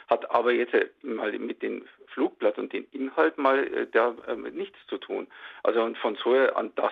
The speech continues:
kann man, erinnert er sich ja auch, äh, was da war. Aber wie das hineingekommen ist und, äh,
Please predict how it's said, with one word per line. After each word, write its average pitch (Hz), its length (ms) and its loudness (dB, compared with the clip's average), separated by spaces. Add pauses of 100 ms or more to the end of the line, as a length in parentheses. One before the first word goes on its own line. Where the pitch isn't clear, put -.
kann 131 160 0
man, 127 160 2
erinnert 147 440 0
er 101 80 0
sich - 180 -6
ja - 140 2
auch, - 240 -2 (300)
äh, 104 260 4
was 107 140 2 (100)
da 104 240 4
war. 95 400 0
Aber 110 300 2
wie 131 120 -10
das 110 220 2
hineingekommen 147 800 -2
ist 160 220 -2
und, 117 320 -6 (380)
äh, 110 300 6